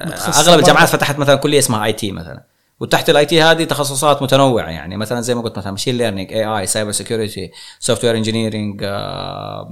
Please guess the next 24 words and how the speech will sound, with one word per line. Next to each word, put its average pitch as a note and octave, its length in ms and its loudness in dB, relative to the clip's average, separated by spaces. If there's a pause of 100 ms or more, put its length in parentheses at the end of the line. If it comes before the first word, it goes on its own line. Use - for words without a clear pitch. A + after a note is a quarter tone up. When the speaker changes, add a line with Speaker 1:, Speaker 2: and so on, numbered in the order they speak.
(800)
Speaker 2:
وتسمي A2 480 0
Speaker 1:
تسمى. A#2 160 4
Speaker 2:
داتا D#3+ 120 2
ساينس، A#2+ 600 4
و-، A#2+ 100 0 (420)
صارت E3 300 6
التخصصات - 560 2
متف-، C3+ 420 0
مت-، C3 200 -2
مت-، B2+ 380 -2 (400)
يعني G2 160 -10
متوزعة A#2+ 520 2
يعني. E2 380 -10 (640)
وفعلًا E3 840 2
هذا B3 100 4
هو A3+ 80 6
الديماند E3 400 0
يعني، F#2+ 400 -8
يعني، F#2+ 300 -10
يعني A2+ 160 0
تبغى F3 340 4
شخص G#3+ 240 2
متخصص F3 360 0
داتا. C3+ 440 4